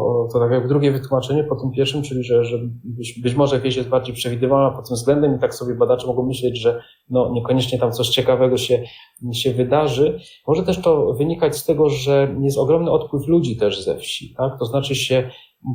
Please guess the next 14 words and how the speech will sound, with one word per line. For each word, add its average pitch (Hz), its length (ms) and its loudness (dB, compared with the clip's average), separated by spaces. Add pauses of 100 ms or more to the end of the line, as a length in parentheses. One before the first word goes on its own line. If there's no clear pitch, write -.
w 127 40 2
ogóle 127 420 2
mamy 107 200 -4
do 110 100 -4
czynienia 117 280 -4
w - 40 -10
tej 113 120 -4
chwili 117 200 -4
z 113 80 -2
depopulacją 127 840 0
Polski, 92 440 -4
taką 110 300 -6
bardzo 117 640 0
przyspieszającą. 120 1160 0